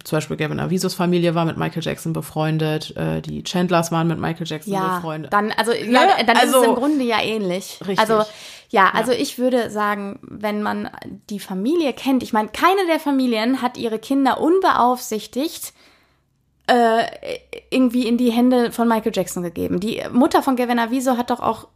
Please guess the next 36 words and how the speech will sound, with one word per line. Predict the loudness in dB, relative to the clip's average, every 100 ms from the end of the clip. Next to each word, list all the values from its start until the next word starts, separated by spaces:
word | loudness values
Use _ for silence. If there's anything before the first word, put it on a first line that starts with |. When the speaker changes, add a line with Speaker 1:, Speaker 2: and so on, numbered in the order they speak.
| -4
Speaker 2:
immer | 2 4
noch | 4 2 0
gesagt, | 0 0 0
dass | -4
sie | -4
ihre | -2 -4
Kinder | -2 0
nie | 2 2
alleine | 2 0 2 2
da | 0 -2
hat | -6 -6
bleiben | -4 -4 -4
lassen, | -6 -6 -4
oder? | 0 0 -2 _ _ _ _ -20 -16 2
Oder | 4 6
wessen | 4 6 4
Mutter | 4 4 4
war | 6
das? | 6
Speaker 1:
Das | 6 4
war | 2
bei, | 4 0
später | 0 -2 0 -2
bei | -2 -2 -4 -6
Leaving | -6 -6 -6 -6
Neverland, | -4 -2 0 -2 -4 -4
als | -4 -4 -4
dann, | -4 -4 -6 -10 -12 -8
ähm, | -8 -8 -10
Wade | -6 -6 -4
Robson | -4 -4 -4 -10 -10 -10
und | -4 2
Speaker 2:
Ah, | 6
Speaker 1:
James | 6 4
Safe | 0
Speaker 2:
okay. | 4 2